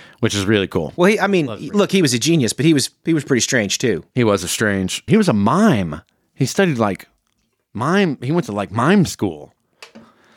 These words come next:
Speaker 1: We can't all be perfect. Stuart Gordon originally wanted to shoot the film in black and white and on a sixteen millimeter fi-, on sixteen millimeter,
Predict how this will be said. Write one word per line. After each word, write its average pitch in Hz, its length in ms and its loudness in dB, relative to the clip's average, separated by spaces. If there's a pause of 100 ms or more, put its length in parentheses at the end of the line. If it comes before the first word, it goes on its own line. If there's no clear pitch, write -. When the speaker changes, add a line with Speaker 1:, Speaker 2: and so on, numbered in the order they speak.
(880)
Speaker 1:
We 151 120 2
can't 185 260 2
all 139 140 2
be 113 120 -2
perfect. - 480 -6
Stuart 220 320 2
Gordon 143 300 4
originally 147 380 2
wanted 113 580 2
to 127 120 -2
shoot - 260 -2
the 117 80 -8
film 110 260 0
in 101 120 0
black 113 340 0
and 104 120 0
white 104 380 0
and 113 80 -2
on 104 100 2
a 92 60 -2
sixteen - 540 -2
millimeter 101 440 0
fi-, - 420 -6
on 107 180 -2
sixteen 117 320 -2
millimeter, 95 420 -2